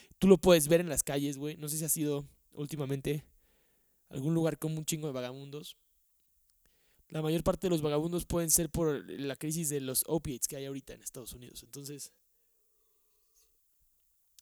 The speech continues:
aunque el gobierno tenga mecanismos de regulación, güey, la gente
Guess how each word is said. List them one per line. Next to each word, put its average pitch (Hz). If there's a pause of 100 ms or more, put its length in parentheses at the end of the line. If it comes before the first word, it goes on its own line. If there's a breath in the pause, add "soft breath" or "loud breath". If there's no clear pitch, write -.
(180)
aunque 180
el 196
gobierno 214
tenga 220
mecanismos 180
de 156
regulación, 147
güey, 180
la 165
gente 175